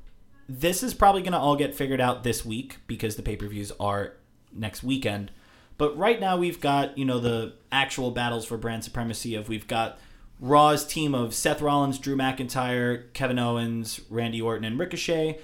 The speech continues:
versus Roman Reigns, Mustafa Ali, Chad Gable, Baron Corbin, and then N X T is gonna have a team who I don't think they've announced yet.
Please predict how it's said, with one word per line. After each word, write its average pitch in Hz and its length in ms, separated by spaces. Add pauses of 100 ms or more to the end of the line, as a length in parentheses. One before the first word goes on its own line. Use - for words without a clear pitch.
(240)
versus 131 340
Roman 151 280
Reigns, 139 340
Mustafa 127 420
Ali, 123 340
Chad 120 320
Gable, 113 340
Baron 110 360
Corbin, 110 600
and 107 200
then 107 300 (300)
N 113 120
X - 220
T 101 260
is 95 100
gonna 92 160
have 92 160
a 92 40
team 95 220
who 98 120
I 98 60
don't 95 260
think 92 140
they've 85 140
announced 80 460
yet. 67 260